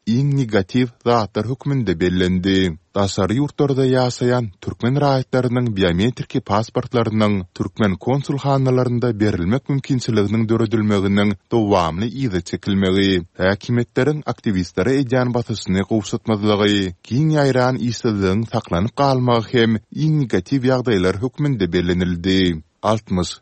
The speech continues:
we ondan uly ýaşly nesliniň wekilleri ýurtdaky ykdysady, sosial ýagdaýyň barha agyrlaşmagyny, goňşy ýurtlaryň resmiýetleri bilen geçirilýän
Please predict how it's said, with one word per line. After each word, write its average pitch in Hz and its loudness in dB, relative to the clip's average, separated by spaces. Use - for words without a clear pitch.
we 98 2
ondan 95 0
uly 95 -2
ýaşly 143 0
nesliniň 120 -2
wekilleri 117 2
ýurtdaky 98 -2
ykdysady, 87 0
sosial 123 0
ýagdaýyň 123 0
barha 131 0
agyrlaşmagyny, 90 0
goňşy 95 0
ýurtlaryň 135 0
resmiýetleri 107 0
bilen 131 0
geçirilýän 107 2